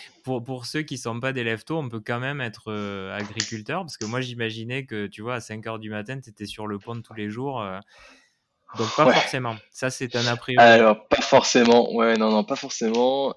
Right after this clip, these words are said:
Speaker 2: Euh, ouais, c'est un a priori. <laughs> Après, ça dépend beaucoup de, déjà, euh, du type de production qu'on fait, enfin, voilà, de la ferme. Euh, notamment la traite, souvent, c'est très tôt le matin.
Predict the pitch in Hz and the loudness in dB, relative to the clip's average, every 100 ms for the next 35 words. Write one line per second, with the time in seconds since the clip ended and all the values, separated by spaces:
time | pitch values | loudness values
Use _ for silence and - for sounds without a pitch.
0 | - 107 104 104 104 104 101 107 107 101 | -6 -4 -4 -4 -4 -4 -4 -4 -2 -4
1 | 101 - 95 - - _ - - - _ | -6 -12 -12 -12 -14 _ -14 -12 -14 _
2 | - 143 143 107 - 107 107 110 139 117 | -4 -2 -2 -6 -4 -4 -4 -6 -8 -6
3 | 107 101 95 95 - _ _ _ _ - | -4 -4 -8 -12 -16 _ _ _ _ -10
4 | 104 101 95 95 - 87 87 90 90 90 | -4 0 0 -2 -4 -4 -4 -6 -8 -8
5 | 90 90 90 87 85 85 85 92 87 - | -10 -10 -10 -12 -14 -16 -14 -12 -6 -6
6 | - - 90 87 - 104 90 - 98 92 | -6 -6 -6 -8 -8 -8 -6 -10 -8 -6
7 | 139 143 92 90 85 104 101 85 85 85 | -4 -4 -4 -6 -6 -8 -8 -10 -10 -10
8 | - 117 151 160 _ _ _ _ _ _ | 2 2 2 -8 _ _ _ _ _ _
9 | - - _ 95 90 95 101 110 107 98 | -20 -20 _ -8 -8 -2 2 4 4 2
10 | - 135 143 - 123 113 123 110 - 104 | 4 6 6 4 2 2 2 -4 -6 -6
11 | 98 87 117 | -6 -6 -6